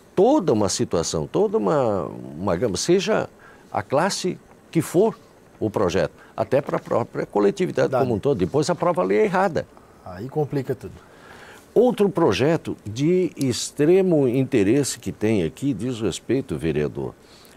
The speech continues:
Speaker 1: ao projeto quatorze. Se o senhor me permite, eu vou colocar aqui, eh, a ementa desse projeto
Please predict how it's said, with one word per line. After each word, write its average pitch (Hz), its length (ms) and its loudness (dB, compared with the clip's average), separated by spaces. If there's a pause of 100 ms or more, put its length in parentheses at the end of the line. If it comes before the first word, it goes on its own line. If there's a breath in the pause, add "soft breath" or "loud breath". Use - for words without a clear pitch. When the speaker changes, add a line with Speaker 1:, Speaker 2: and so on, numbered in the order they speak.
(160 loud breath)
Speaker 1:
ao 135 100 0
projeto 123 640 0 (140)
quatorze. 127 720 0 (300 loud breath)
Se - 80 -8
o 139 40 -2
senhor 196 200 2
me 170 120 2
permite, 110 540 2
eu 131 60 2
vou 151 180 -2
colocar 110 640 0
aqui, 107 420 -4 (500 loud breath)
eh, 101 260 -4
a 120 140 2
ementa 120 540 2
desse 92 300 0
projeto 82 640 -2